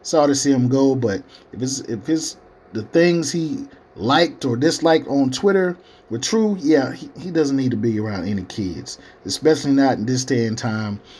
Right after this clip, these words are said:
with the racial culture. So, sorry about that, Glenn, but you're out. Uh, the U S C A D,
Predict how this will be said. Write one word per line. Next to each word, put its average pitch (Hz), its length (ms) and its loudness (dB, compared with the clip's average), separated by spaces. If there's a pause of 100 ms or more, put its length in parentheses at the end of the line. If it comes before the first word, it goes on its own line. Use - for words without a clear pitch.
(140)
with 110 120 -8
the 95 80 -4
racial 104 340 -4
culture. - 400 -8 (320)
So, 87 260 -10 (520)
sorry - 240 6
about 175 240 4
that, 175 220 4
Glenn, 180 360 0
but 120 220 -6
you're 110 100 -4
out. 87 240 -8 (1500)
Uh, 110 160 0
the 104 100 2
U 170 200 6
S 170 140 0
C 190 360 -2
A 151 160 4
D, 151 320 -4